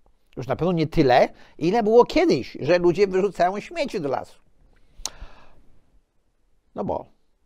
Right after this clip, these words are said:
to ktoś wyda swoje własne pieniądze. Pole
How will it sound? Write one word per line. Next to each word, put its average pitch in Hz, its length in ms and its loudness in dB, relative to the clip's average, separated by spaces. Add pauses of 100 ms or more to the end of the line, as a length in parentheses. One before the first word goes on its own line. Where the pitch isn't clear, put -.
(1080)
to - 100 -12
ktoś - 760 -2
wyda 123 260 -8
swoje 113 260 -4
własne 107 420 -6
pieniądze. 113 840 -6 (2000)
Pole 110 520 -4